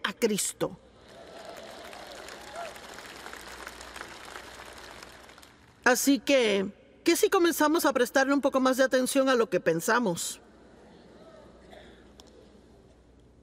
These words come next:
Cuando comience a ponerse de mal humor, piense en qué estaba pensando. Cuando comience a sentir pena propia, piense en qué estaba pensando.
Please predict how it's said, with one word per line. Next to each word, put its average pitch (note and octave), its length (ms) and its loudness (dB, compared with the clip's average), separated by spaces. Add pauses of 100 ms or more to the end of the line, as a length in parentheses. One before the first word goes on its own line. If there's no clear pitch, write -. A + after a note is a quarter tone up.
(100)
Cuando C#4 220 8
comience C#4 420 4
a D#4+ 60 2
ponerse C#4 480 4
de C4 100 2
mal A3 340 4
humor, A3+ 360 2
piense D4 400 2
en C#4 100 2
qué - 80 -2
estaba D#4 240 0
pensando. D#4 480 -2 (2500)
Cuando D4 300 4
comience C#4 400 4
a D4 60 2
sentir D#4+ 360 2
pena C#4+ 280 4
propia, C#4+ 360 2
piense C#4+ 320 2
en E4 120 4
qué C#4+ 60 2
estaba D4 280 2
pensando. D4 540 0